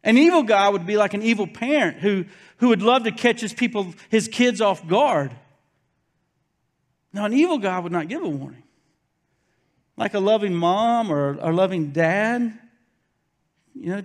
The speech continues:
teaching their children, "Hey, they don't touch the stove, it'll burn," or, "Don't play in the street, you'll get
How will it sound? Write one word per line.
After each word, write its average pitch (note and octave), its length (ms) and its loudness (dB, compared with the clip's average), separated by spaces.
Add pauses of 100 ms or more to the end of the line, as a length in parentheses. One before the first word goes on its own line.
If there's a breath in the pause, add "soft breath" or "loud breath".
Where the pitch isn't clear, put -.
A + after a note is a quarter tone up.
teaching B3 420 -2
their E3+ 140 -2
children, G#3 380 -4
"Hey, G#3+ 100 -4
they F#3+ 160 -6
don't A#3 180 -8
touch A3 280 -12
the F3+ 60 -16
stove, G#3+ 400 -6
it'll E3 120 -6
burn," F#3+ 420 -4
or, E3 60 -4
"Don't G#3+ 200 -8
play A3+ 160 -10
in G#3 60 -10
the F3 80 -8
street, G3+ 400 -10
you'll F3+ 100 -8
get E3+ 200 -10